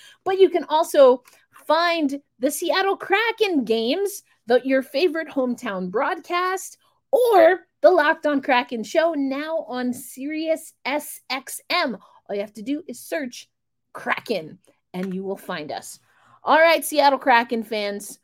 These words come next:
tomorrow. What are we expecting from tomorrow? We're gonna expect a grind.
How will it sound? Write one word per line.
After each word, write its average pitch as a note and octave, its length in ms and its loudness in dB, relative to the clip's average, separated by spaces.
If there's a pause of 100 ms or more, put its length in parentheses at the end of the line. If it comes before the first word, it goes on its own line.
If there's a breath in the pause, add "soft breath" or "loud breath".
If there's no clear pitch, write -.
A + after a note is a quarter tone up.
(340)
tomorrow. A#3 640 -4 (1000)
What A#3+ 260 0
are D#4+ 80 -4
we D4 180 -4
expecting A3+ 600 -6
from G3+ 180 -8
tomorrow? F3 460 -12
We're B3 160 -10
gonna E4 200 -4
expect - 440 -8
a C#4 60 -2
grind. G#3+ 460 -8